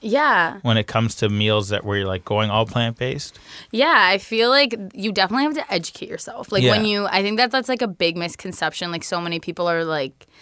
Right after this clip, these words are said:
Speaker 1: they don't fully educate themselves on, like, what actually nutrients are in the food that you're eating. Like, a lot of people think,
Speaker 2: Mm-hmm.
Speaker 1: like, the only protein you can get is from, like, chicken and red
Speaker 2: Yeah.
Speaker 1: meat and all this stuff.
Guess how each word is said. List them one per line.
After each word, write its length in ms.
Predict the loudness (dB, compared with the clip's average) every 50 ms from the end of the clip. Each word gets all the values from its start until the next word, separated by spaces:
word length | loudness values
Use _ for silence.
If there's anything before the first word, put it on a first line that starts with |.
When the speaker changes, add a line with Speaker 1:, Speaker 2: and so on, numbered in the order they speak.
| -20 -20 _ -2
Speaker 1:
they 120 | -2 0 2
don't 200 | 2 0 0 0
fully 280 | -2 0 0 0 0 -2 -6
educate 420 | -4 -4 -4 -6 -4 -6 -6 -4
themselves 600 | -4 -4 -4 -4 -2 0 2 2 2 0 -2 -4 -6 -6
on, 500 | -4 -2 0 0 0 0 -2 -2 -4 -6 -10 -14 -20 -20 -20 _ _ 0
like, 200 | 2 2 2 2
what 200 | 2 2 2 2
actually 320 | 2 -2 -2 -2 -4 -2 -2
nutrients 720 | 0 -2 -2 -2 -4 -6 -6 -6 -6 -6 -6 -8 -10 -8 -4
are 100 | -2 -2
in 140 | -2 -2 -4
the 60 | -4
food 240 | -6 -6 -6 -6 -6
that 160 | -6 -8 -8 -8
you're 80 | -8
eating. 180 | -8 -6 -6 -6
Like, 140 | -6 -6 -4
a 40 |
lot 160 | -2 0 -2 -2
of 40 | -2
people 200 | -6 -2 0 2
think, 160 | 2 4 2
Speaker 2:
Mm-hmm. 60 | 2 0
Speaker 1:
like, 120 | -2 -4
the 120 | -6 -4 0
only 240 | 0 0 0 0 -2
protein 380 | 0 0 0 0 -2 -6 -6
you 40 | -6
can 180 | -6 -6 -6 -6
get 180 | -4 -4 -6
is 120 | -8 -8 -8
from, 100 | -10 -12
like, 120 | -10 -10
chicken 320 | -10 -10 -10 -12 -14 -14
and 100 | -14 -12
red 120 | -6 -4 -2
Speaker 2:
Yeah. 100 | -2 -2
Speaker 1:
meat 60 | -2
and 80 | -2 -4
all 80 | -4 -4
this 140 | -4 -4
stuff. 240 | -2 -2 -2 -2 -4